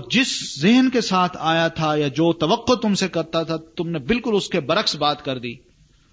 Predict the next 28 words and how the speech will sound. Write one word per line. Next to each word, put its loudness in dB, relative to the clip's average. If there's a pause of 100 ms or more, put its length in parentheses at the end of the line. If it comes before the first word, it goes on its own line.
اور 0
وہ 4
منہ 2
موڑ 0
کے -4
اٹھا -2
اور -2
چلا -6
گیا، -10 (1700)
اس -2
نے 0
اثر 2
ہی 6
نہیں 4
لیا۔" 0 (1300)
اس -6
کا -2
مطلب 2
یہ 6
کہ 2
تم 0
نے 4
خود 0
تکذیب 0
کی 2
دعوت 2
دی۔ -10 (1300)
حکمت، -4